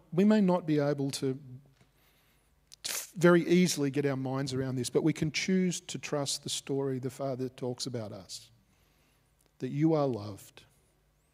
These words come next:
You are loved. He is your dad. And everything he has is yours.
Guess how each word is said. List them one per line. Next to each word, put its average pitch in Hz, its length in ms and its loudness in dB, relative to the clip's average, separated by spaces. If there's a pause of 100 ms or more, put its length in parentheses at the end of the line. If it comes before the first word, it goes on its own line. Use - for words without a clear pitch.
(1300)
You 147 160 2
are 147 80 4
loved. 107 500 -6 (800)
He 151 200 -2
is 143 140 -2
your 135 120 -2
dad. 117 340 -6 (840)
And 123 100 -10 (100)
everything 156 400 -2
he 143 120 -2
has 131 500 -6 (440)
is 151 200 -4
yours. 165 460 -6